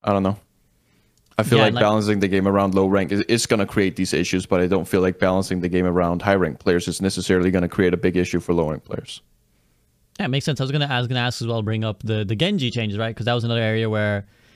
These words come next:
Speaker 2: I feel like a lot of the top five hundred players were saying, "This is not necessary. You're gutting the hero," but the sort of justification, whether publicly or not, was that, well, he's kinda oppressive in gold or plat. So, like, in that kind of scenario, wh-, where would you stand?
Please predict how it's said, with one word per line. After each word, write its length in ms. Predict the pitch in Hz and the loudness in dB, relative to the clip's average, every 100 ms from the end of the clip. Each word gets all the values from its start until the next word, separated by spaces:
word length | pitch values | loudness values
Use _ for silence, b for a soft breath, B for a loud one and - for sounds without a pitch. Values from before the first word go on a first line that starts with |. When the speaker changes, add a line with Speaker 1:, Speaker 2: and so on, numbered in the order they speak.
| b b | b b
Speaker 2:
I 100 | 110 | -4
feel 200 | 104 123 | -2 0
like 240 | 117 113 | 0 -2
a 40 | 113 | -2
lot 100 | 110 | -2
of 60 | |
the 60 | 110 | -2
top 220 | - 110 | -2 -2
five 120 | 113 | -2
hundred 180 | 113 120 | -2 -4
players 300 | 113 110 110 | -4 -4 -4
were 60 | 101 | -4
saying, 460 | 113 107 104 101 104 _ _ _ _ _ | -2 -2 -2 -4 -8 _ _ _ _ _
"This 380 | - 110 101 - | -12 -6 -4 -4
is 120 | 101 | -4
not 160 | 104 98 | -4 -4
necessary. 600 | 131 143 139 131 131 131 | -6 -2 -2 0 -2 -4
You're 180 | 113 107 | -4 -2
gutting 300 | 101 110 104 | 0 0 -2
the 80 | 101 | -4
hero," 340 | 131 147 135 | -2 -2 0
but 220 | 110 110 - b b b b - | 0 -4 -6 b b b b -8
the 280 | 107 104 | -4 -4
sort 180 | 104 117 | -2 -4
of 60 | 98 | -2
justification, 720 | 123 - 107 131 131 113 107 | -4 -4 -4 -2 -2 -2 -2
whether 200 | 110 107 | 0 -2
publicly 460 | - 98 110 - 104 | -2 -2 -2 -2 -2
or 80 | |
not, 240 | 117 156 120 | 0 0 0
was 160 | 113 | -2
that, 140 | 110 107 | -2 -2
well, 300 | 117 110 107 | -2 -2 -2
he's 240 | 117 110 | -4 -4
kinda 260 | - 113 104 | 0 0 0
oppressive 560 | 101 - 107 - 101 | -2 -4 -4 -2 -4
in 160 | 98 95 | -4 -6
gold 400 | 90 104 98 92 | -4 -2 -2 -4
or 80 | 95 | -6
plat. 340 | 110 98 92 | -4 -4 -4
So, 100 | - | -6
like, 160 | 101 104 | -4 -4
in 140 | 131 | -4
that 160 | 123 127 | -2 -4
kind 100 | 120 | -6
of 60 | |
scenario, 380 | - 113 110 107 | -4 -4 -2 -4
wh-, 120 | 104 | -6
where 380 | 117 123 127 120 | -10 -8 -4 -2
would 140 | 113 107 | -2 -4
you 100 | 110 | -4
stand? 440 | - 98 95 | -4 -4 -4